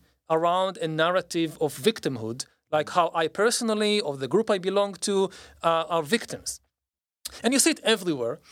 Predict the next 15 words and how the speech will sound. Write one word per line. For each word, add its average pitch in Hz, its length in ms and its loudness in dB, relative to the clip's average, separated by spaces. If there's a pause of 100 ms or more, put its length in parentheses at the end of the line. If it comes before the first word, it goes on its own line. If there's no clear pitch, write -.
(140)
even 254 200 2
from 226 160 0
the 180 60 -2
most 196 260 -2
powerful 196 680 0 (380)
groups - 480 -2
in 165 180 -4
the 151 80 2
world 214 500 0 (280)
tell 220 200 4
themselves 147 440 -2
this 165 200 0
story 156 260 2
of 123 120 -2
victimhood. 135 480 -4